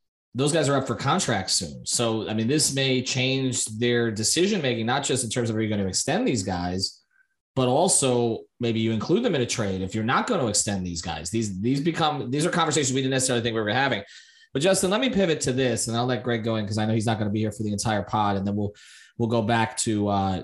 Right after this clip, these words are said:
to, to John and to Alex here. Uh, what does Justin have on the screen? I can't even see it. Let, oh, there's the coffee. He's got the big face coffee. All right, so let me ask you this question. Jimmy Butler is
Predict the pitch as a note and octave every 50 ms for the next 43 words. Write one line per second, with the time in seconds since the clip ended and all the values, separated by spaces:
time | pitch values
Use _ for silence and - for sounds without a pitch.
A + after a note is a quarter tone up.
0 | - - - - A2+ G2+ F2+ - - A2 G2 G2 A2 G#2+ G#2+ G#2 G2+ F2+ - C#2
1 | F#2 A2 B2+ C#3 C3+ A#2 - - - G2+ F2+ E2+ F2+ - - _ - - _ _
2 | _ - - G2+ A#2 D3 D3 B2 - C3+ C3+ B2+ - B2 A2 B2 A#2 A2+ G#2+ G2+
3 | F2+ F2+ - - - A2+ G#2+ G2 F2+ F2+ F2+ - G#2+ G2+ F#2+ F2+ F2+ - - F#2
4 | F2 F#2 C#3+ E3+ E3 F3 F3+ F3 E3+ F#3 G3 E3+ E3 - F#3+ F#3+ G3+ E3+ D#3+ B2+
5 | B2 C#3+ C3 C3 D3 D3+ - - C#3+ C3 C3 - - C3 A#2 G#2+ - F2+ E2 -
6 | C#3+ C3+ A#2+ - - - D#3 C#3+ B2+ - - D3 D#3+ F3+ G#3+ G#3 G3+ F#3+ F3+ -
7 | F3 D3 C3 A#2+ - - - E2 E2+ - - B1+ - _ _ _ _ _ _ _
8 | _ _ _ _ _ _ _ _ _ _ _ _ _ _ - A#2 D#3 F#3 G#3+ G3
9 | F#3+ F3+ D#3 D#3 D3+ C#3+ C#3 C3 C3 A#2+ G#2+ - -